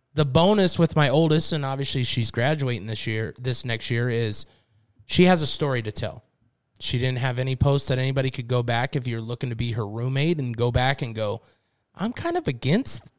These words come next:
what she posted." And I think that's kind of, like you said, where your control and, and a parent is how much detail and how dig do you go? When it, when you guys look at your parents, how much interaction do you think it,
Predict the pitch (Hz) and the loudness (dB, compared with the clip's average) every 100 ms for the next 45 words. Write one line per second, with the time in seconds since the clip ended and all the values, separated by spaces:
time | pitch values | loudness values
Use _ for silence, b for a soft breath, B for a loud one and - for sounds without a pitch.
0 | - 120 131 - - 120 - 117 107 - | -18 -4 -4 -2 -4 0 -2 -2 -6 -10
1 | - - _ _ _ _ - 175 - 311 | -14 -16 _ _ _ _ 0 0 2 0
2 | 294 - - 143 247 233 185 - - 185 | 0 0 -2 -2 0 0 0 -8 -4 -2
3 | 196 214 - 285 127 135 147 143 151 165 | 2 2 4 4 4 4 4 6 2 2
4 | 180 - 180 175 180 160 127 - 127 131 | 0 2 6 6 6 4 0 -6 -4 -4
5 | 131 - 139 131 123 - 214 180 131 120 | -4 -2 -2 -2 0 2 2 0 -2 -4
6 | - 151 170 190 208 - - _ _ _ | -2 0 0 0 -2 -4 -8 _ _ _
7 | _ _ _ _ 127 165 165 180 165 151 | _ _ _ _ 0 2 4 4 4 2
8 | 139 147 139 147 147 139 - _ 131 139 | 2 0 2 2 2 0 -8 _ -4 0
9 | 131 139 120 110 - 139 165 170 - 170 | 2 2 2 -2 -4 0 2 2 0 0
10 | 196 214 196 165 180 170 151 139 147 120 | 2 2 0 0 -2 -2 -4 -4 -2 -4
11 | 104 - - - - 160 185 170 - - | -6 -8 -4 -4 -4 -2 0 -2 -2 -6
12 | - 160 139 139 135 - 120 120 117 127 | -2 0 2 0 -2 -4 -4 -4 -4 -6
13 | 120 113 | -6 -8